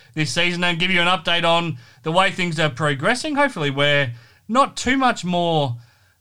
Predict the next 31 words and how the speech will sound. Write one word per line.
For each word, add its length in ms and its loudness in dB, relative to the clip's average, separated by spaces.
than 160 0
a 60 0
month 280 -2
away 220 -2
from 160 -6
the 80 -4
season 340 -4
starting, 380 -4
but 100 -6
we're 80 -8
still 240 -6
waiting 240 0
on 120 -4
that 220 -6
start 400 -2
date. 280 -2
But 420 -4
it's 160 -10
time 220 4
now 100 4
to 80 0
get 220 0
to 80 -6
C 180 0
J 180 0
Bruton 380 -4
here 240 -4
on 140 -2
Sixers 360 -6
Fix. 300 -8
And 240 -4